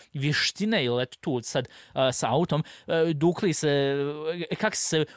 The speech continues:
usavršila u tom dijelu”, sam to stvarno kad čekaš da ti prođe auto, ne moraš instant na gas. I auto je super,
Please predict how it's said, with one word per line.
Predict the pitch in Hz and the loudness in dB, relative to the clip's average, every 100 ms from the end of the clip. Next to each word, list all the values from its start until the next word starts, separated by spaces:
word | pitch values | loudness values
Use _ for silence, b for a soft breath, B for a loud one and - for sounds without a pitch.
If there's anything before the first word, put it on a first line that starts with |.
| - | -8
usavršila | 156 165 147 208 - 143 | -2 0 0 0 0 0
u | 190 | 0
tom | - 196 | 0 -2
dijelu”, | 165 180 180 b | 0 0 -2 b
sam | - 190 185 | -6 -2 0
to | 196 | 0
stvarno | - 214 170 | 0 0 0
kad | 135 | -2
čekaš | - 165 123 120 | -4 -4 -4 -4
da | |
ti | 127 | -6
prođe | - 170 131 117 | -4 0 0 0
auto, | 107 156 143 B B - | 0 0 -2 B B -4
ne | 143 185 | 0 4
moraš | 196 214 180 143 - | 6 6 4 2 0
instant | - 156 - 165 147 | 2 2 2 0 0
na | 120 135 139 | 0 -2 -2
gas. | 107 98 - | -4 -6 -4
I | 185 - B | -4 -4 B
auto | 160 320 - 170 | 4 4 4 2
je | |
super, | 165 - - - 220 | 2 0 -2 2 2